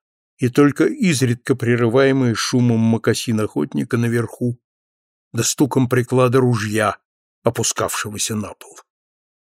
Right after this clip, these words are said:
Видимо, следопыт рассматривал, в порядке ли ружья и заряжены ли они.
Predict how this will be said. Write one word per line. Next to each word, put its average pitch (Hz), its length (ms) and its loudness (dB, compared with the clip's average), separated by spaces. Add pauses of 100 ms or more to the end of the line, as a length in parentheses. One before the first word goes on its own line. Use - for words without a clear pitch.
(200)
Видимо, 135 340 -2
следопыт 131 640 -2
рассматривал, 123 760 0
в - 120 -12
порядке 123 480 0
ли 110 160 -4
ружья 160 380 -2
и 160 100 0
заряжены 101 600 -2
ли 90 140 -14
они. - 280 -14